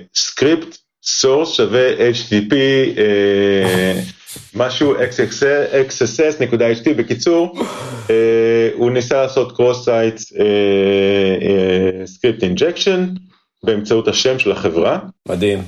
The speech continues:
Speaker 1: מתוך מחשבה שאם מישהו, זאת אומרת, אולי רשם החברות הבריטי, אה, לא ייפול בפח, אבל בכל מקום אחר,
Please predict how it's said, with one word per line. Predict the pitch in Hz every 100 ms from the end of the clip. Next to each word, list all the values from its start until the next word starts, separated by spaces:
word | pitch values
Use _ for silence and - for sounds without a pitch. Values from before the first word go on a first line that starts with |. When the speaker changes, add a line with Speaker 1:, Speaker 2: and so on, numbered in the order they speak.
| -
Speaker 1:
מתוך | 104 123 -
מחשבה | 110 - 104 101 120
שאם | 113 107 101 - 117
מישהו, | 110 110 107 98
זאת | 95
אומרת, | 110 95
אולי | 95 107 107
רשם | 98 98 104 101
החברות | - 104 92 104 -
הבריטי, | 90 98 120 104 92 90 -
אה, | 90 87
לא | 85 139
ייפול | 190 120
בפח, | 95 90 85 95 -
אבל | 98 101
בכל | 98 127
מקום | 113 113 110
אחר, | 98 - 156 117